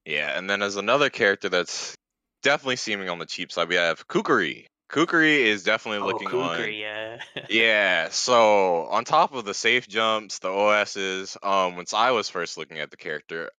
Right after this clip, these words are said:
Speaker 1: "Why is everything plus?" was my first question, espe-, all of the lights he had, like, every single A and B normal are plus. A s-,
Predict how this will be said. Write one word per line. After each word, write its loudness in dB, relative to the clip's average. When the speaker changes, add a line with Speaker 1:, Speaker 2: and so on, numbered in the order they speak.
Speaker 1:
"Why 4
is -2
everything -4
plus?" 0
was -12
my -2
first -10
question, -8
espe-, -4
all 8
of -4
the -2
lights 0
he -8
had, -4
like, -10
every 0
single -4
A 4
and -6
B -2
normal -4
are 4
plus. -12
A -6
s-, -8